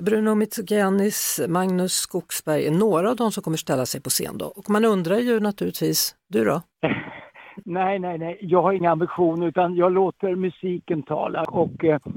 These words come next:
Speaker 2: jag kommer sitta glad och lycklig på premiärkvällen och lyssna på min musik som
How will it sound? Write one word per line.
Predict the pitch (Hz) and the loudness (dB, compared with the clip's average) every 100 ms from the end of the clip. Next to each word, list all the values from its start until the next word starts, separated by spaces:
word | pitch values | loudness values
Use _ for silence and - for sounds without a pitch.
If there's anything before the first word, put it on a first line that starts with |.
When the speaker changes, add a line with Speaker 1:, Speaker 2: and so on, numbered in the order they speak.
| - | 0
Speaker 2:
jag | 170 247 | 2 4
kommer | 226 233 | 2 -2
sitta | 240 - 196 180 - | -4 0 2 2 0
glad | 160 202 214 208 | 6 8 8 6
och | 214 | 4
lycklig | 214 - 160 165 147 | 4 0 4 4 6
på | - | 2
premiärkvällen | 139 180 175 170 143 - 156 156 156 175 | 2 0 4 2 2 -2 0 2 2 0
och | - 147 | -6 -6
lyssna | 180 170 - 160 | 4 4 4 -4
på | 139 | 0
min | 156 156 | 0 0
musik | 147 - - 160 160 - | -2 -4 -4 -4 -6 -4
som | 175 | -4